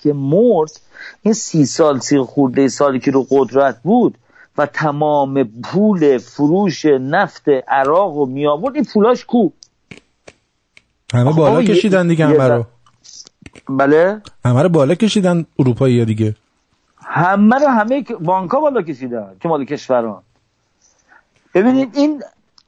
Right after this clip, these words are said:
Speaker 1: پولایی که با اینا معامله می‌کنن، چه ایران، چه عربستان، چه اون، چه این، اینا کشورهای آن استیبلی هستن. پولاشونو که توی بانک خودشون نمیذارن که، این پولاشون توی بانک‌های بین‌المللیه.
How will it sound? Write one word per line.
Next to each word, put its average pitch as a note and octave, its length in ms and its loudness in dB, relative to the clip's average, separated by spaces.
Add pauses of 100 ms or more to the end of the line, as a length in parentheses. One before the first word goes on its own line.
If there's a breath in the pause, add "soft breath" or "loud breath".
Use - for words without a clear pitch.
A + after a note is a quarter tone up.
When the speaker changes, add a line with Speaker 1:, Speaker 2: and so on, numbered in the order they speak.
(100)
Speaker 1:
پولایی A3+ 340 2
که B3 120 0
با G#3+ 140 2
اینا F#3 200 -2
معامله F3 400 0
می‌کنن، C#3 460 -4 (260)
چه B3+ 120 -2
ایران، E3+ 400 2 (760)
چه E3+ 420 2 (400)
عربستان، C3+ 760 -4 (100)
چه D#3+ 280 0
اون، E3 220 0
چه E3 140 -2
این، C3+ 240 -2
اینا G3+ 340 2
کشورهای F#3 720 0
آن E3+ 220 -4
استیبلی D3 680 0
هستن. A#2 520 -4 (800 loud breath)
پولاشونو G3 500 0
که A3+ 120 0
توی A#3+ 220 2
بانک E3 600 0
خودشون A3+ 540 -2
نمیذارن G#3+ 520 0
که، B2 120 0
این C3 180 -4
پولاشون F#3 440 -4
توی G#3 140 0
بانک‌های F3 420 0
بین‌المللیه. C#3 920 0